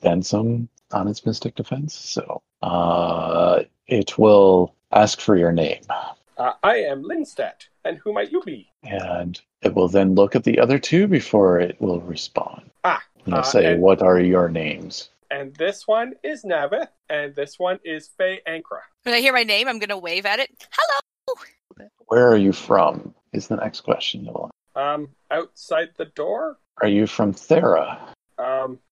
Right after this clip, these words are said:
Speaker 2: no, we're from the province of Barsave, so Thera adjacent.
Speaker 1: <laughs>
Speaker 2: It's true. <laughs>
Speaker 1: "Have you brought an offer?"
Speaker 2: Um, actually,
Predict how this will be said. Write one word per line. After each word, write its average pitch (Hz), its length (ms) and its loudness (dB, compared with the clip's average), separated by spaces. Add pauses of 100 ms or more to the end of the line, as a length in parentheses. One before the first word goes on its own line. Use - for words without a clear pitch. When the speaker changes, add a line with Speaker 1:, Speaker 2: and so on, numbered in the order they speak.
Speaker 2:
no, 170 400 -4
we're 175 220 -6
from 180 460 -6
the 170 120 -6
province 170 520 -4
of 151 100 -14
Barsave, - 500 -4 (120)
so 123 480 -8 (200)
Thera 151 320 -4
adjacent. - 520 -12 (200)
Speaker 1:
<laughs> - 720 -18 (220)
Speaker 2:
It's - 120 -20
true. - 300 -8 (520)
<laughs> 220 100 -8 (1300)
Speaker 1:
"Have 101 140 0
you 120 100 4
brought 98 320 6
an 95 120 2
offer?" 85 600 -2 (400)
Speaker 2:
Um, 165 420 -4 (260)
actually, 226 500 -8